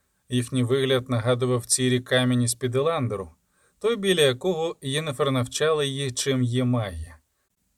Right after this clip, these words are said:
«Але ж і давно воно було», подумала, «цілі століття тому». Одна з ельфійок крикнула знову. Цірі глянула в напрямку, куди вона вказувала.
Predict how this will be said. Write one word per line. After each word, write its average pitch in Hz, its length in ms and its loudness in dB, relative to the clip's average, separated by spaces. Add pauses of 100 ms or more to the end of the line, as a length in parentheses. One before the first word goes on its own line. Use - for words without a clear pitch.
(460)
«Але 135 340 -2
ж - 200 -6
і 170 40 -8
давно 160 420 -2
воно 170 240 -4
було», 110 340 -6 (420)
подумала, 98 580 -6 (560)
«цілі 143 440 -2
століття 135 680 -2
тому». 98 540 -8 (440)
Одна 123 360 -4
з 143 100 -4
ельфійок 135 480 -8
крикнула 127 500 -4
знову. 104 420 -4 (640)
Цірі 220 300 -4
глянула 147 440 2
в 131 80 -2
напрямку, 131 520 -2
куди 127 200 -4
вона 120 200 0
вказувала. 123 580 -2